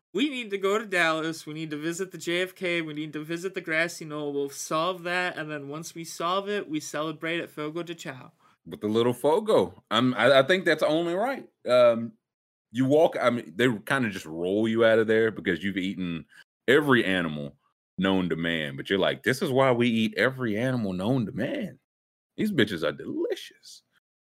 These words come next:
Speaker 2: Um, we're gonna check on that Fogo.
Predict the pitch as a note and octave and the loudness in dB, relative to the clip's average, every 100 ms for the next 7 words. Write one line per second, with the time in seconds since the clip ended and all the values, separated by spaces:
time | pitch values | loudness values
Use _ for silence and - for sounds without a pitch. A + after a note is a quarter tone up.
0 | _ A2+ A#2+ A#2 A2+ A2 A2 - _ _ | _ -6 -2 2 4 4 2 -2 _ _
1 | _ _ _ _ _ _ _ _ _ _ | _ _ _ _ _ _ _ _ _ _
2 | _ - F4+ B3 C#3 D3 B2+ A2 G2+ F2 | _ 6 6 6 4 4 4 4 4 2
3 | - A#2+ G4 C#4 G2+ D2 - - | 4 8 10 8 6 2 -2 -16